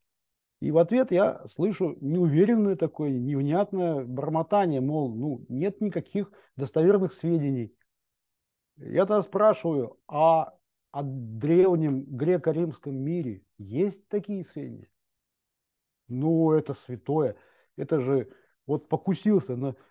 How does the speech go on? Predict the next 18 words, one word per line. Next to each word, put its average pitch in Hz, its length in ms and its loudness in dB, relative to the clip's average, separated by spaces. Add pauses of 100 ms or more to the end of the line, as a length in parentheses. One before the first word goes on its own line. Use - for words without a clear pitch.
это 151 200 2
основа 175 420 0
человеческой 160 520 -4
цивилизации. 151 680 -4 (420)
То - 100 -16
есть - 120 -20 (260)
люди, 156 440 -4 (120)
даже 175 440 -2 (640)
вот 143 220 -4
профессионалы, 165 520 -2
не 131 160 -4
задают 139 440 0
себе 175 260 0
вопросов, 156 640 -4 (1200)
почему 208 580 0 (300)
их 220 340 2
история, 233 640 2 (880)
э, 135 400 2